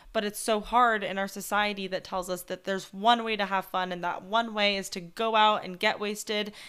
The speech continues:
and then wake up and regret it and do it again the next weekend. And I don't know why that's become the norm, and I don't know if it will ever not be the norm in mainstream society. However, I'm here to tell you that there's another way to live.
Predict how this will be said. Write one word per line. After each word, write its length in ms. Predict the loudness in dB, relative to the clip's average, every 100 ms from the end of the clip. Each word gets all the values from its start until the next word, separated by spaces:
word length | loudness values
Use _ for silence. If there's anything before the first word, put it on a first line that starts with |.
| -20 -6
and 180 | -4 0
then 300 | 0 0 -6 -12 -8
wake 320 | 0 0 4
up 200 | 2 2
and 160 | -2 -4
regret 360 | -4 2 2
it 120 | 2 0
and 160 | -4
do 160 | -6 -4
it 80 | -2
again 240 | -2 -2
the 80 | -2
next 320 | -4 -6 -10
weekend. 500 | -12 -10 -10 -10 -14 -20 -20 -16 -6
And 120 | -4
I 60 | 0
don't 220 | -2 0
know 100 | 0
why 220 | 2 4
that's 220 | 2 0
become 300 | -6 -4 -4
the 80 | -2
norm, 280 | 0 0 0
and 100 | -2
I 60 | -2
don't 180 | -2
know 340 | 0 0 -2 -6
if 160 | -8 -4
it 180 | -6 -2
will 140 | -2
ever 240 | -2 -2
not 340 | -4 -2 -2 -2
be 340 | -6 -4 -6 -6
the 100 | -8
norm 400 | -4 -2 -2 -2
in 160 | -4 -6
mainstream 400 | -6 -8 -8 -8
society. 640 | -8 -4 -2 -2 -2 -4
However, 800 | -4 -6 -4 0 0 2 0 0
I'm 140 | -2 -6
here 160 | -6
to 80 | -6
tell 200 | -4 -4
you 120 | -4
that 160 | -4 -2
there's 180 | -4 -4
another 340 | -2 0 0
way 120 | 0
to 100 | -2
live. 420 | 0 2 2 -2